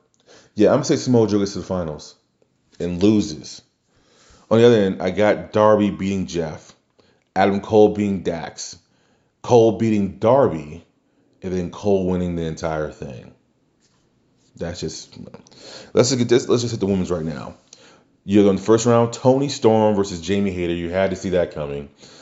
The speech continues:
Doctor Britt Baker, D M D, versus the Joker, which is another interesting choice, which some people are saying is Athena. You have Rio versus Ruby Soho on the other side.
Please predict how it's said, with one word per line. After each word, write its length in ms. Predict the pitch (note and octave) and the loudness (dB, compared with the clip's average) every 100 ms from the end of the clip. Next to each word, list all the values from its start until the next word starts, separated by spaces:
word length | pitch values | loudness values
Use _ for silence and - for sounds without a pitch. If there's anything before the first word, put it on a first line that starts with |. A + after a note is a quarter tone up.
| - - _ _ _ _ - E2+ | -20 -20 _ _ _ _ -8 2
Doctor 420 | A#2 B2+ - B2+ | 4 4 2 2
Britt 800 | F#2+ F#2 G#2 F2+ - _ _ - | 2 2 2 2 -4 _ _ -4
Baker, 360 | F#2 F2+ F2 E2+ | -4 -2 -6 -6
D 340 | - G#2+ G2+ | -4 0 2
M 220 | F#2+ F2+ | 2 0
D, 340 | - E2+ E2 E2 | -2 -4 -2 -4
versus 460 | E2+ F#2 F#2 E2 | -2 -4 -4 -6
the 100 | F#2+ | -6
Joker, 500 | - F2 E2 D#2+ E2 | -4 -4 -4 -4 -4
which 160 | E2+ - | -4 -6
is 80 | D#2+ | -8
another 320 | D#2+ F2 F2 | -6 -4 -4
interesting 380 | E2 - D#2+ D#2 | -6 -10 -14 -12
choice, 400 | C#2+ B1+ A#1+ - _ _ _ | -12 -12 -16 -20 _ _ _
which 160 | - - | -14 -6
some 120 | F#2+ | -4
people 140 | F#2+ F2 | -2 -2
are 60 | |
saying 160 | F2 E2 | -4 -6
is 80 | D2+ | -8
Athena. 420 | - C#2 C#2 - _ _ _ _ _ _ _ _ _ _ _ _ - - - - - - - - | -12 -12 -14 -16 _ _ _ _ _ _ _ _ _ _ _ _ -20 -20 -20 -20 -20 -20 -10 -2
You 120 | G#2 | 2
have 300 | A2 G2 F2+ | 4 2 2
Rio 580 | G#2+ D#3+ B2 E2+ D2 - _ _ - | 2 6 6 4 0 -14 _ _ -10
versus 280 | G2 F2 E2 | -8 -8 -8
Ruby 320 | F#2+ G#2+ A#2+ | -4 -2 -2
Soho 400 | - F#2+ E2+ F2 | 2 2 2 -2
on 100 | F2 | -2
the 60 | |
other 100 | E2+ | -6
side. 420 | E2 E2 C2 - | -6 -8 -10 -14